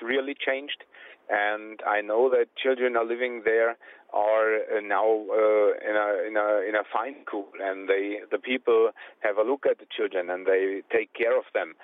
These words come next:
Uh, I think it, uh, will not happen again what happened in those times.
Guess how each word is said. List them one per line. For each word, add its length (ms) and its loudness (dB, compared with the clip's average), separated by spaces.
Uh, 360 2
I 240 0
think 260 -2
it, 160 2
uh, 160 0
will 260 2
not 300 0
happen 320 -2
again 720 -4
what 180 0
happened 440 -4
in 140 -6
those 280 0
times. 260 -8